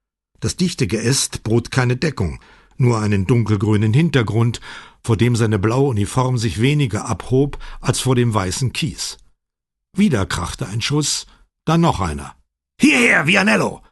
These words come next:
schrie Brunetti, ohne zu sehen, wo Brunetti war, rannte Vianello tief gebückt der Stimme nach, dem Blick vernebelt von Todesangst.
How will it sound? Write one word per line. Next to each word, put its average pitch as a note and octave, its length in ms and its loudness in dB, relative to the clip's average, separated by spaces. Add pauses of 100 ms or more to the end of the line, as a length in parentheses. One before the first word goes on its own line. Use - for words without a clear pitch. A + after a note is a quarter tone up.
(260)
schrie C3 240 2
Brunetti, A#2+ 540 0 (220)
ohne E3+ 280 2
zu C#3 140 2
sehen, C3 440 2
wo B2 100 2
Brunetti A2+ 520 0
war, A#2 400 0
rannte D3+ 340 2
Vianello A#2+ 380 0
tief - 320 -4
gebückt - 520 -4
der A#2 80 -2
Stimme D3 300 -2
nach, A#2 320 -2 (280)
dem G2+ 180 2
Blick C#3+ 260 -2
vernebelt C3+ 680 0
von D3 200 -2
Todesangst. F#2+ 800 -6